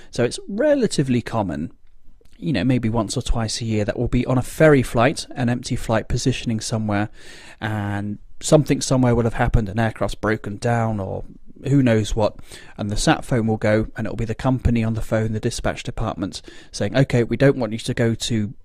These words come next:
Manchester anymore, we'd like you to go to, to Munich or Tangiers or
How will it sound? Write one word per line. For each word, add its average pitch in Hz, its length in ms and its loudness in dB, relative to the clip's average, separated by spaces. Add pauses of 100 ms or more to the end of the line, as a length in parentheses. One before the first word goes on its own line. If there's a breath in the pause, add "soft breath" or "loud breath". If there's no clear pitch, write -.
(260)
Manchester 127 800 2
anymore, 117 340 2
we'd 113 140 -4
like 120 240 -2
you - 60 -16
to - 120 -10
go 117 180 0
to, 110 280 -4 (180)
to 135 120 2
Munich 127 460 4 (100)
or 101 340 2 (800 loud breath)
Tangiers 123 920 6
or 104 420 4